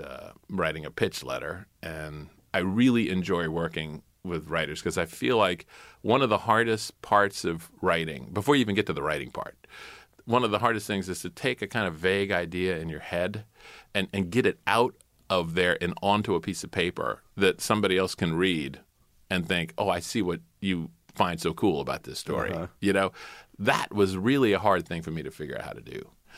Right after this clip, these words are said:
Speaker 1: And it often required, you know, just more and more reporting. I mean, there's all sorts of ways we could talk about this, but, you know, there's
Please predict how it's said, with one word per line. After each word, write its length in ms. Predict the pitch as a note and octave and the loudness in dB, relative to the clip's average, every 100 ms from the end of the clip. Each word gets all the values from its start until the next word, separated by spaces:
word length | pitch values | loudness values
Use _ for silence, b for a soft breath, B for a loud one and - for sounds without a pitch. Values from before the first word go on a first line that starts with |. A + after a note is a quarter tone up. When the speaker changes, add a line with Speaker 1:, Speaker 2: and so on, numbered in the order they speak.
| B B - | B B -2
Speaker 1:
And 120 | A2+ | 2
it 100 | A#2 | 6
often 320 | C3+ C#3+ A#2 G2 | 6 4 2 2
required, 400 | F#2+ G2+ F#2 F2+ | 2 2 2 0
you 80 | |
know, 100 | F2+ | -2
just 220 | E2+ F#2+ G#2 | -2 -4 0
more 200 | F#2+ F#2 | 2 2
and 80 | |
more 140 | F2+ E2 | 2 0
reporting. 680 | D2 - C3+ C3+ A#2+ A2 G2 | -2 -2 4 6 6 4 2
I 40 | |
mean, 120 | F#2+ | 0
there's 140 | G#2+ A#2+ | 2 4
all 100 | C#3+ | 4
sorts 220 | B2+ A2 | 2 2
of 60 | G2+ | 4
ways 200 | F#2+ F2+ | 4 2
we 80 | G#2 | -2
could 120 | F2 | 2
talk 180 | G2+ F#2+ | 2 2
about 240 | - - | -4 -8
this, 160 | - - | -12 -4
but, 180 | F#2 | -2
you 80 | G2 | 0
know, 80 | G#2 | 0
there's 160 | G2 | 2